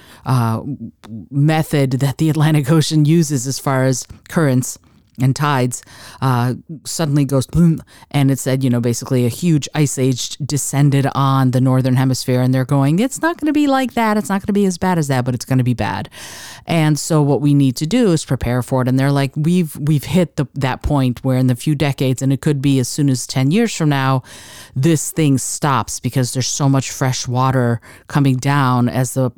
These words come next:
as the ice caps melt." Uh, we're gonna have trouble. <laughs> And we're already in trouble, but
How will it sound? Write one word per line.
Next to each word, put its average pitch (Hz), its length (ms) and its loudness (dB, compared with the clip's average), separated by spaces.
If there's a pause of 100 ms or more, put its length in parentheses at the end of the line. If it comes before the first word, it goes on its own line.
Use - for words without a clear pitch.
as 131 160 -2
the 131 140 -2
ice - 160 -2
caps 123 340 -4
melt." 135 320 0 (960)
Uh, 156 240 2
we're 156 240 2
gonna 135 180 2
have 127 220 -2
trouble. 127 480 -2
<laughs> 180 40 0 (360)
And 214 120 4
we're 165 140 4
already 160 420 2
in 143 80 4
trouble, 131 360 0
but 131 200 0